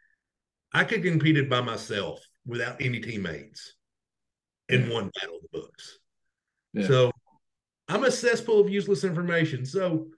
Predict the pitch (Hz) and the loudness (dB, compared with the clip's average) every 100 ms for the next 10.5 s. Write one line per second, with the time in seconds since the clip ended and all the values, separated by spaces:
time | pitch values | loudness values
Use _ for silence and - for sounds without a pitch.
0 | _ _ _ _ _ - 131 156 233 214 | _ _ _ _ _ -10 0 2 6 8
1 | 165 135 135 190 226 214 - 202 185 185 | 8 6 2 0 4 4 4 2 4 4
2 | 170 165 165 170 156 170 147 131 - 156 | 4 4 2 2 -2 -2 0 0 -2 -4
3 | - - _ _ _ _ _ - 127 135 | -4 -10 _ _ _ _ _ -6 2 4
4 | 127 104 117 - - _ _ _ _ _ | 4 2 -4 -10 -20 _ _ _ _ _
5 | _ _ _ _ - 147 190 208 202 156 | _ _ _ _ -6 -4 6 8 8 6
6 | 127 104 98 110 - _ _ _ _ _ | 0 0 -6 -10 -16 _ _ _ _ _
7 | _ - 196 165 - _ _ _ _ _ | _ -6 -6 -6 -10 _ _ _ _ _
8 | _ _ 110 139 151 143 - _ _ - | _ _ 0 2 2 0 -6 _ _ -20
9 | - 135 - 139 156 147 151 185 180 175 | -16 -14 -4 0 0 0 4 4 4 4
10 | 147 117 110 104 104 | 2 2 -2 -6 -10